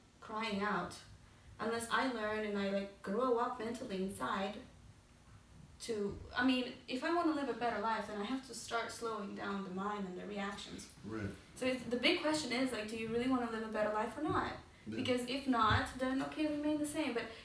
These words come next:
Speaker 1: if you feel like there's something better, that there's a better way to live, a better way to feel, then you
Speaker 2: Yeah.
Speaker 1: gotta start implementing these tools on the daily,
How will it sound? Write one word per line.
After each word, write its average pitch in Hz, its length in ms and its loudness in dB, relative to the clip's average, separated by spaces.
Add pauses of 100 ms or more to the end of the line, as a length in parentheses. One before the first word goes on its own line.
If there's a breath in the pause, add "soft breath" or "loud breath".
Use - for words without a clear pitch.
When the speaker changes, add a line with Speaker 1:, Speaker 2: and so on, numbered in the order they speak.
Speaker 1:
if - 160 -4
you 294 120 4
feel 262 280 2
like 233 160 2
there's 208 240 -2
something 262 440 0
better, - 340 -2 (200)
that 214 120 -8
there's 226 240 -2
a 240 60 2
better 277 360 2
way 269 220 4
to 240 180 -4
live, 233 360 4 (440 loud breath)
a 208 100 0
better 254 380 6
way 262 140 6
to 254 160 -4 (220)
feel, 226 600 2 (840)
then 247 120 0
you 269 80 6
Speaker 2:
Yeah. 294 80 6
Speaker 1:
gotta 311 100 2
start 302 400 0
implementing 277 540 0
these 226 280 -6
tools 277 800 0
on 247 160 -2
the 247 100 0
daily, 226 640 0